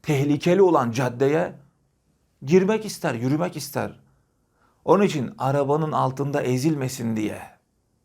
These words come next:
hırsız damgası yemesin diye ya da arsız damgası yemesin diye ne yap? Dizginini elinde tut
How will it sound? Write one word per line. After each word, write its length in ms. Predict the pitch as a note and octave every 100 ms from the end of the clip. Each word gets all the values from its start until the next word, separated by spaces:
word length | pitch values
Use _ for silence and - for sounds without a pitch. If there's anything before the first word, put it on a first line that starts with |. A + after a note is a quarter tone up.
| _ _ _ _
hırsız 500 | - C#3+ C#3 F3 C#3+
damgası 420 | D3 C3+ C3+ C3+
yemesin 600 | C3 C#3+ D#3+ C3+ C3+ A#2+
diye 380 | A2 G#2+ F#2 - _ _ _ _ _ _ _ _ _ _ _ _ -
ya 160 | A#2+
da 160 | C3+ D3
arsız 520 | B2+ C3+ C3+ - F#3 D#3
damgası 440 | C3+ C3 A#2+ B2+
yemesin 560 | C3+ E3 C3 - A2 A2+
diye 340 | D#3 E3 G3 - _
ne 180 | A2+ C#3+
yap? 260 | D3 E3+ - - - _ _ -
Dizginini 500 | A2 G#2+ A2 A#2 B2+
elinde 440 | A#2+ A#2 A#2+ A#2
tut 300 | - G#2 -